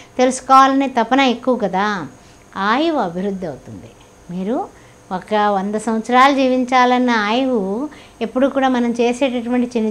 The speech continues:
చిన్న తప్పుల వలన, ఒప్పుల వలన, ఆ అకాల మృత్యు భయము, తర్వాత ఏంటంటే ఆపదలు, గండాలు, ఇవన్నీ కూడా దాటడానికి ఈ మీరు ఇచ్చేటటువంటి వస్త్రదానము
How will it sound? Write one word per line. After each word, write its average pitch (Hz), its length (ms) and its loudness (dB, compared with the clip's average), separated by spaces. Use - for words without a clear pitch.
చిన్న 254 140 2
తప్పుల 233 480 -2
వలన, 226 340 0
ఒప్పుల 220 560 -2
వలన, 214 420 -2
ఆ 190 100 0
అకాల 226 560 2
మృత్యు 214 440 0
భయము, 220 720 2
తర్వాత 208 420 0
ఏంటంటే 214 400 -4
ఆపదలు, 220 880 0
గండాలు, 226 960 4
ఇవన్నీ 311 560 6
కూడా 302 240 2
దాటడానికి 240 1040 2
ఈ 277 100 0
మీరు 247 340 4
ఇచ్చేటటువంటి 269 1000 2
వస్త్రదానము 240 960 -2